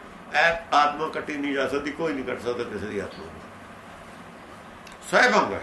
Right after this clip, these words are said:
ਆਪਣੇ ਆਪ ਮਨ ਅਰਚਿਤ ਅੱਡ ਹੋ ਜਾਂਦਾ, ਆਪਣਾ ਮਨ ਆਪ ਅੱਡ ਹੋ ਜਾਂਦਾ। ਕੋਈ ਨਹੀਂ ਕਰ ਸਕਦਾ ਤੇਰੇ ਮਨ ਨੂੰ ਅੱਡ,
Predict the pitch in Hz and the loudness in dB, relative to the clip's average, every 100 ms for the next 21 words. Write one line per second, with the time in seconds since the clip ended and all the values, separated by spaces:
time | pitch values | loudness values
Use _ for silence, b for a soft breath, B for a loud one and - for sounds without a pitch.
0 | - - - - - - - - - - | -10 -16 -18 -18 -18 -18 -18 -18 -18 2
1 | 180 190 240 254 247 240 233 220 202 190 | 4 6 8 10 10 10 8 6 4 6
2 | 185 170 160 - 139 120 98 - - - | 4 2 0 0 0 -2 -4 -10 -12 -16
3 | - - - - - - - - - - | -16 -18 -18 -18 -18 -18 -18 -18 -18 -18
4 | - - - - 175 190 214 226 233 220 | -18 -18 -18 -4 2 2 4 6 8 6
5 | 190 175 170 - 151 156 156 147 131 117 | 6 4 4 2 4 4 2 0 0 -2
6 | 101 92 - - - - - - - - | -4 -8 -10 -14 -14 -14 -14 -14 -16 -16
7 | - - - - - - - - - - | -16 -16 -16 -16 -16 -16 -16 -16 -16 -16
8 | - - - - - - - - - - | -16 -14 -14 -14 -14 -14 -14 -14 -14 -14
9 | - - - - - - - - - - | -14 -14 -14 -14 -14 -12 -12 -12 -12 -12
10 | - - - - - - - - - - | -12 -12 -12 -12 -12 -12 -12 -12 -12 -12
11 | - - 220 269 220 151 110 120 120 120 | -12 4 8 8 8 6 4 2 0 2
12 | 139 139 139 147 156 | 2 2 2 0 -2